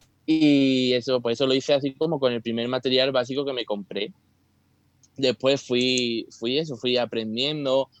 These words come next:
fui conociendo a más gente que me inspiraba, em, a más gente me refiero a más profesionales del maquillaje, ¿no? Que me iban como, como inspirando y tal. Y, mm, llegó el momento de lo que hablaba un poco al principio, ¿no? "Oye, ¿me maquillas?".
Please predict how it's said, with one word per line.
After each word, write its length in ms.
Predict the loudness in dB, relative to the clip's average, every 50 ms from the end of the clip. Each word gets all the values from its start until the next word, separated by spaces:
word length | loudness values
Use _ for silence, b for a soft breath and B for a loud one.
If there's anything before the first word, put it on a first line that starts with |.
| _ -6
fui 160 | -4 -4 -2
conociendo 540 | -2 -4 -4 -6 -4 -4 -4 -4 -4 -4 -4
a 80 | -4
más 200 | -4 -4 -4 -4
gente 300 | -6 -6 -6 -4 -6 -4
que 140 | -2 -2 -2
me 80 | -2 -4
inspiraba, 920 | -4 -6 -8 -8 -6 -2 0 2 2 2 2 2 2 0 0 -2 -4 -8 _ b b b b _ _ _
em, 960 | -4 -2 -2 -2 -2 -2 -4 -4 -4 -6 -6 -8 -8 -10 -10 -10 -10 -10 -12 -12 -8 -6
a 60 | -6
más 100 | -4 -2
gente 340 | -2 -4 -4 -6 -4 0 2
me 100 | 2 2
refiero 500 | 2 0 -2 -2 0 0 2 4 4 4
a 60 | 2 2
más 120 | 0 -2
profesionales 500 | -4 -4 -6 -6 -6 -4 -2 -2 0 0
del 100 | 0 -2
maquillaje, 400 | -2 -4 -4 -2 -2 0 0 -2
¿no? 140 | -4 -6 -4
Que 100 | -4 -4 -4
me 80 | -2
iban 180 | -4 -6 -4 -4
como, 420 | -4 -2 -2 -2 -2 -2 -4 -4
como 180 | -4 -2 -2 -2
inspirando 580 | -4 -4 -4 -2 0 2 2 2 2 2 2
y 80 | 2 2
tal. 300 | 4 4 4 4 2 -2 b b b b b b b b b _ _ _ _
Y, 420 | -2 0 0 0 0 -2 -4 -6 _ -6
mm, 540 | -4 -4 -2 -2 -2 -4 -4 -4 -4 0 2
llegó 260 | 4 6 6 6 6
el 60 | 6
momento 580 | 4 2 2 2 0 -2 0 0 0 0 2 2
de 400 | 2 2 4 2 2 0 0 0
lo 260 | 0 0 0 0 0
que 80 | 0 0
hablaba 200 | 0 0 0 0
un 60 | 0
poco 140 | 0 0 0
al 80 | 0
principio, 440 | -2 -4 -6 -6 -6 -6 -6 -6 -6
¿no? 180 | -6 -6 -8 -6 -4
"Oye, 360 | -2 0 2 2 2 2 0
¿me 160 | -4 -6 -6
maquillas?". 500 | -6 -6 -6 -6 -6 -6 -4 -6 -6 -8